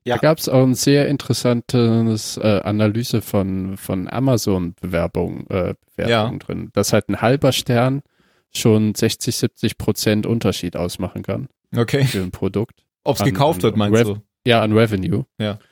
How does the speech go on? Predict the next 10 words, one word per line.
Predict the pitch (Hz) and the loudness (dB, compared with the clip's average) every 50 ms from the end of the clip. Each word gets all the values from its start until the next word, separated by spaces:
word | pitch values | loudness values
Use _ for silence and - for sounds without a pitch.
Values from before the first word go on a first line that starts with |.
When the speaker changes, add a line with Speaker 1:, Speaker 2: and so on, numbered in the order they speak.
| _ _ _ _ _ - | _ _ _ _ _ 0
Speaker 2:
Und, | 113 107 101 104 101 - | 2 2 2 2 0 0
ähm, | 110 104 104 101 101 104 107 104 101 104 101 - | 0 0 0 0 0 -2 -2 -2 -2 -2 -4 -2
dass | - 110 107 - | -2 -2 -2 -2
vor | - - - 92 - | 0 0 0 0 2
allem | 95 117 135 139 139 147 160 160 151 | 2 0 2 2 0 0 -2 -4 -8
viele | - - - - - - 135 139 135 131 131 127 127 127 123 - - _ _ _ _ _ _ _ _ _ _ _ _ _ _ _ _ _ _ _ _ _ _ _ _ - | -8 -10 -10 -6 0 2 2 2 4 4 4 4 2 2 0 -2 -8 _ _ _ _ _ _ _ _ _ _ _ _ _ _ _ _ _ _ _ _ _ _ _ _ -4
Bewertungen | - 117 104 117 117 117 117 - - 120 113 110 | -4 0 2 4 2 2 2 2 2 2 2 0
problematisch | - - 123 113 - 123 107 110 107 110 113 - 117 110 | 0 -2 -2 0 0 0 0 0 0 0 0 0 -2 -2
sind, | - - 110 107 101 - | 0 -2 -2 -2 -2 -2
weil | - 101 101 101 101 104 104 | 0 2 2 4 2 2 0